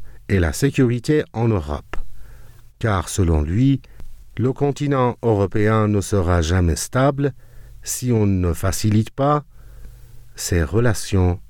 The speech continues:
avec la Russie. Pour le président français, l'Europe doit se préparer à un monde dans lequel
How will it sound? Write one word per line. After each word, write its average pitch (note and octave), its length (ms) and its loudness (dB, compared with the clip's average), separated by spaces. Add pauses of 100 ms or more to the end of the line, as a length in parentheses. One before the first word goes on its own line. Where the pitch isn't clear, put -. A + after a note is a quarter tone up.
avec F2 600 -2
la E2 160 0
Russie. - 600 0 (1040)
Pour G#2+ 300 0
le F#2+ 160 4
président F#2+ 540 2
français, B2 580 0 (140)
l'Europe E2+ 560 0 (480)
doit G#2+ 240 0
se - 140 -2
préparer A#2 760 0 (200)
à F#2 120 0
un E2+ 100 2
monde A#2+ 500 2 (220)
dans E2 160 2
lequel A#2+ 540 0